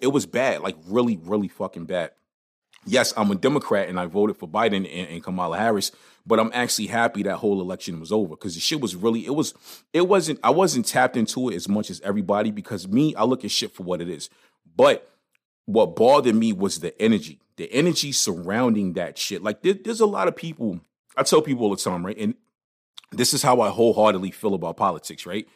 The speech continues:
I feel like politicians do this. When the cameras are on and they're at the podiums, debate, they're debating, they're talking shit. When they're in their little, uh, uh, uh, capitals and shit, and we're watching, uh, uh, C N N,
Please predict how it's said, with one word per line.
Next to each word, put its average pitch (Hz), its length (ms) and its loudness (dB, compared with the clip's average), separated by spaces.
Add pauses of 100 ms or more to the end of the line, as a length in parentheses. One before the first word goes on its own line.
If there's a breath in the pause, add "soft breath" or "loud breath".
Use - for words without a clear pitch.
(320 soft breath)
I - 80 -4
feel 160 180 2
like 135 160 4
politicians 123 640 0
do 98 160 -2
this. - 260 -10 (640)
When 190 180 2
the 185 40 -2
cameras 165 420 4
are 139 100 2
on 113 280 4 (300)
and 98 120 0
they're 98 80 0
at 95 120 0
the 95 80 -8
podiums, 123 500 2
debate, 92 400 -6
they're 107 140 -2
debating, 113 480 -2
they're 101 100 0
talking 123 360 0
shit. 104 420 -4
When 107 160 2
they're 127 140 2
in 139 180 0
their 147 160 2
little, 139 380 0
uh, 113 100 4
uh, 107 400 2
uh, 98 40 -4 (180)
capitals 120 560 0
and 101 80 -2
shit, - 260 -2
and 95 160 -4
we're 117 140 0
watching, 113 500 0
uh, 104 120 0
uh, 95 380 0 (220)
C 135 380 2
N 117 100 4
N, 107 240 4